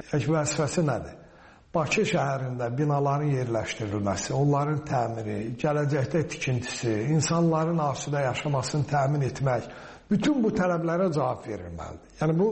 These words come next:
üst qurumda olandır. İstənilən, deyək, binada hər hansı bir tikinti ya yenidən qurma işləri aparılarsa da, hökmən bu barədə, e, layihə smeta sənədləri lazımdır. Layihə smeta sənədləri Bakı Şəhər İcra Hakimiyyəti tərəfindən təsdiq olunur.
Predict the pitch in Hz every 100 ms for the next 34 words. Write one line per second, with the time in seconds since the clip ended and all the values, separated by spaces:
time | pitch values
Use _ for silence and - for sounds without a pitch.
0 | 220 220 - - 160 139 135 120 101 87
1 | - - - - - - - 160 143 208
2 | 190 190 247 247 185 180 175 170 160 147
3 | 165 156 151 160 147 165 160 147 131 180
4 | 147 139 - - 139 113 - 117 110 143
5 | 160 151 151 - - - - 151 165 170
6 | 170 160 160 185 170 - 143 147 143 151
7 | 139 151 147 - 131 175 160 226 220 156
8 | 185 175 143 131 135 127 160 - - -
9 | - - - - 143 151 156 160 156 143
10 | 190 185 190 180 147 - 123 104 - 107
11 | 104 95 92 113 131 151 147 170 185 -
12 | 180 170 131 - 139 127 147 131 175 -
13 | - - - - - 139 - 165 160 143
14 | 151 139 131 - 127 - 143 147 139 160
15 | 165 160 165 143 - - 170 165 185